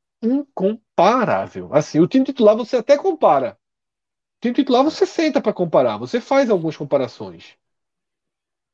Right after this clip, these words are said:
Tem jogo, tanto que teve jogo. O time titular contra o time titular tem jogo. Banco contra banco,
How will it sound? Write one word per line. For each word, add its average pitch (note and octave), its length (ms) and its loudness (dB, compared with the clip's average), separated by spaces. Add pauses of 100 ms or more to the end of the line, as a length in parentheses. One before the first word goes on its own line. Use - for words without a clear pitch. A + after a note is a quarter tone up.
Tem C#4+ 200 4
jogo, F#3 520 0
tanto G#3 220 -4
que E4 80 -4
teve C4 300 -2
jogo. B2+ 280 -6
O G#2 60 -16
time A3+ 160 -6
titular G#3+ 320 -2
contra G#3+ 160 -6
o - 20 -12
time G3 160 -10
titular G3+ 280 -2
tem E4 160 0
jogo. C#3+ 440 0 (340)
Banco G3+ 320 2
contra A3+ 280 -2
banco, C#3+ 480 -4